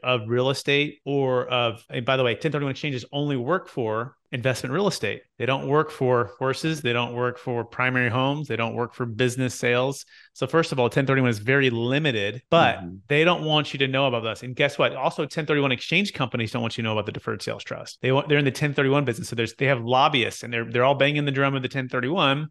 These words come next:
Speaker 1: We don't have the lobbyist. We just keep doing what we're doing on a very niche, specialized scale.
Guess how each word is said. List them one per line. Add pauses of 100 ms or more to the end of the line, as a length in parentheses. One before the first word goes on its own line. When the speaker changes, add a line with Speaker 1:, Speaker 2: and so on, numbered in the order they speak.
Speaker 1:
We
don't
have
the
lobbyist.
We
just
keep
doing
what
we're
doing
on
a
very
niche, (100)
specialized
scale.